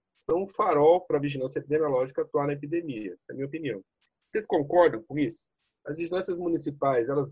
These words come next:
devem fortalecer essa vigilância, é, de, de síndrome respiratória aguda grave e usar esses dados pra recomendar as ações aos gestores? Ou vocês têm outras estratégias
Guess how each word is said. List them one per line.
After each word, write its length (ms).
devem 240
fortalecer 840
essa 280
vigilância, 760
é, 180
de, 400
de 400
síndrome 360
respiratória 520
aguda 260
grave 300
e 100
usar 280
esses 240
dados 420
pra 100
recomendar 640
as 100
ações 300
aos 160
gestores? 1000
Ou 80
vocês 260
têm 160
outras 300
estratégias 580